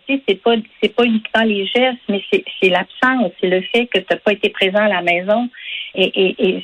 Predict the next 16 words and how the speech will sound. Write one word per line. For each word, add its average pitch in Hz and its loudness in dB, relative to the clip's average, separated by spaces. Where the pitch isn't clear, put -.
souvent, 233 2
ben, 214 2
c'est 208 -4
ça, 233 2
on 180 0
a 165 -2
tendance, 196 0
nous, 214 0
à 175 2
dire, 196 0
bon, 175 -2
à 170 -4
cataloguer, 208 2
hein, 190 0
c'est, 165 -10
c'est, 151 -6